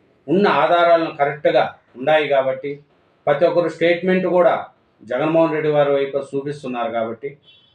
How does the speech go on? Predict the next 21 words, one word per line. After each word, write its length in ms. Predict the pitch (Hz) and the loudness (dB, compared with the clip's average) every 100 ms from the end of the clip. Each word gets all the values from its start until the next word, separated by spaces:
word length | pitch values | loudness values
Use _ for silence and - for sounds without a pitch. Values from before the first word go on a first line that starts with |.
| _ | _
ఎట్లయినా 460 | 127 131 185 196 202 | -6 -2 0 0 0
సరే 300 | 185 170 160 - 131 | 0 2 2 0 -6
ఈ 100 | 139 | -4
మద్యం 380 | 127 127 156 160 | -4 -2 -2 -4
స్కామ్‌లో 460 | - 156 147 139 135 - - | -2 0 2 2 0 -2 -6
అన్ని 200 | 147 160 | -6 -4
పక్కా 360 | 143 139 - 170 | -6 -6 0 0
ఆధారాలు 520 | 147 151 156 147 139 | 2 0 0 0 -4
సేకరించి 580 | 131 135 160 165 160 233 - - _ _ _ _ | -6 -4 -2 -4 0 -2 -2 -10 _ _ _ _
జగన్మోహన్ 540 | 123 131 156 160 147 | -6 -4 0 0 0
రెడ్డి 160 | 139 131 | -2 -2
గారిని 240 | 131 123 | -2 -2
అరెస్ట్ 300 | 117 131 - | -4 -6 -8
చేసే 320 | 135 131 127 | -6 -6 -8
విధంగా 460 | 113 110 123 123 113 98 - _ _ _ _ 117 | -10 -6 -6 -4 -4 -4 -10 _ _ _ _ -12
నడుస్తుందండి. 680 | 117 123 135 127 120 127 180 _ _ _ _ | -12 -12 -10 -10 -8 -10 -12 _ _ _ _
దీనికి 460 | 135 175 175 151 170 127 139 - _ _ 110 | 0 2 2 0 -2 -2 -6 -14 _ _ -2
ఆధారాలు 480 | 135 165 160 160 156 | 2 4 4 4 0
కూడా 220 | 151 127 110 - _ _ _ - | -2 -4 -6 -12 _ _ _ -2
చాలా 260 | 156 170 | 2 2
పకడ్బందీగా 800 | 165 143 151 151 151 156 147 151 | 2 0 -2 -4 -2 -2 0 2